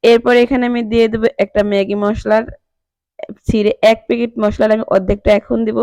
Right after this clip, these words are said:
আর বাকি অর্ধেকটা আমি পরে দেব। এই ডিমটা যখন আমি গো-, এখন আমি খুব সুন্দর করে হাত দিয়ে এই ডিমটাকে মাখিয়ে নেব,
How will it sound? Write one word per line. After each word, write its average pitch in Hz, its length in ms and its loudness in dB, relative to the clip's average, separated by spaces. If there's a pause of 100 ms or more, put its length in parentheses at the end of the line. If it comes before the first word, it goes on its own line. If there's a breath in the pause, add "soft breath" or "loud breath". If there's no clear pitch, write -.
(460 soft breath)
আর 175 220 0
বাকি 185 320 0
অর্ধেকটা 196 420 0
আমি 196 220 -2
পরে 196 320 2
দেব। 196 220 0 (380)
এই 180 120 -4
ডিমটা 196 300 -2 (460)
যখন 190 260 0
আমি 196 180 -2
গো-, 196 220 -2
এখন 190 240 -2
আমি 196 120 -4
খুব 240 220 -6
সুন্দর 214 320 -4
করে 214 140 0
হাত 185 260 0
দিয়ে 196 180 0
এই 190 60 -6
ডিমটাকে 190 340 -6
মাখিয়ে 185 420 -8
নেব, 190 160 -8